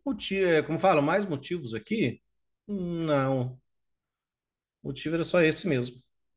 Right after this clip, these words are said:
né? L um, ai, ai. Você vende aqui, se desse errado, poderia reverter e comprar, porque aí seria bandeira final. Acabou não sendo. Cinco. Cinco, de novo, ó, bandeira de baixa em forma de L um,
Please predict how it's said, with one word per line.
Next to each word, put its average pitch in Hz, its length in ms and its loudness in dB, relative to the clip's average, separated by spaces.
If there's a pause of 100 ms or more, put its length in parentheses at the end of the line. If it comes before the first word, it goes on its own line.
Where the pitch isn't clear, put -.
né? 139 280 -6
L 127 280 0
um, 147 280 0
ai, 123 220 2
ai. 139 340 2 (320)
Você 156 220 4
vende 151 340 4
aqui, 151 240 0
se 185 160 -2
desse 180 280 2
errado, 147 320 0
poderia 175 340 -2
reverter 170 400 -4
e 147 100 -8
comprar, 139 360 -2
porque - 140 -6
aí 117 140 2
seria 131 340 2
bandeira 147 320 0
final. 170 380 -8 (1200)
Acabou 117 360 -4
não 131 140 0
sendo. - 300 -4 (220)
Cinco. - 540 4 (640)
Cinco, 180 320 4
de 156 140 8
novo, 208 420 10
ó, 107 140 4 (120)
bandeira 165 960 2 (760)
de 131 100 -4
baixa 117 720 -2 (240)
em 127 220 2
forma 120 580 2
de 113 320 -2
L 117 340 2
um, 160 460 2